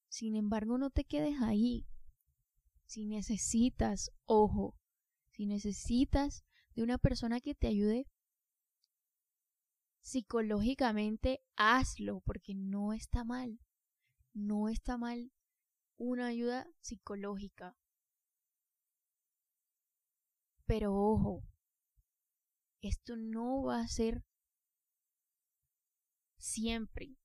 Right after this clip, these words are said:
Esto va a ser un momento temporal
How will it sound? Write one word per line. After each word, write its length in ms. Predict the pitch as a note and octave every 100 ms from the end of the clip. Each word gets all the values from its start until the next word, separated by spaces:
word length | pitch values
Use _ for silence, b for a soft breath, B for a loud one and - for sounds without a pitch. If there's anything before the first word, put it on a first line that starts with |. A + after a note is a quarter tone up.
| _
Esto 300 | - - A3
va 80 | G#3+
a 40 | G#3+
ser 160 | A3
un 120 | G#3+
momento 760 | A3+ A3 G3+ G#3 G#3 - A3+ C4+ _ _ _ _ _ _ _ _ _ _ _ _ _ _ -
temporal 920 | A3+ G#3+ - G3 F#3+ G3 G3+ G3+ A3